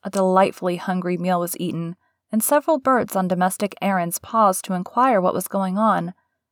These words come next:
and were led into investigating crumbs with great activity.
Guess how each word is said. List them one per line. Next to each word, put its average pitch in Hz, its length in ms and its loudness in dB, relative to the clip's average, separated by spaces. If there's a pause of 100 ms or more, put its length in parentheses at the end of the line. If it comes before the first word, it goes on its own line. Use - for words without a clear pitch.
(140)
and 165 120 -8
were 165 100 -4
led 170 240 4
into 165 240 -2
investigating 175 680 0
crumbs 220 420 2
with 165 160 -4
great 208 220 0
activity. 170 680 -4